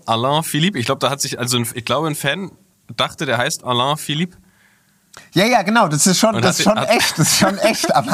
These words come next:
Speaker 2: hat halt den Namen <laughs> falsch geschrieben. Und der, und der hält das
Speaker 1: Ja.
Speaker 2: so hoch. Hast du
Speaker 1: Ja.
Speaker 2: auch gesehen, gell? Gell?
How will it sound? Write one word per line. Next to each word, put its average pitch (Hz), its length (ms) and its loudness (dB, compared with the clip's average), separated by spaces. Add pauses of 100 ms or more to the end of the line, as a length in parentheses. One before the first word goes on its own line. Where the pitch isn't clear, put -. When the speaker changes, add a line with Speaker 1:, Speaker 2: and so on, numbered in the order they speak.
Speaker 2:
hat - 120 -6
halt 285 200 0
den 156 140 4
Namen 151 140 2
<laughs> 123 140 -4
falsch - 260 0
geschrieben. - 680 0
Und - 200 -4
der, - 160 0 (960)
und 285 120 0
der 135 100 2
hält 165 180 0
das 156 80 0
Speaker 1:
Ja. 143 140 2
Speaker 2:
so 170 180 2
hoch. 190 240 0 (260)
Hast 160 160 0
du 185 60 2
Speaker 1:
Ja. 170 60 4
Speaker 2:
auch 190 180 2
gesehen, 143 400 2
gell? 165 200 0 (760)
Gell? 156 160 2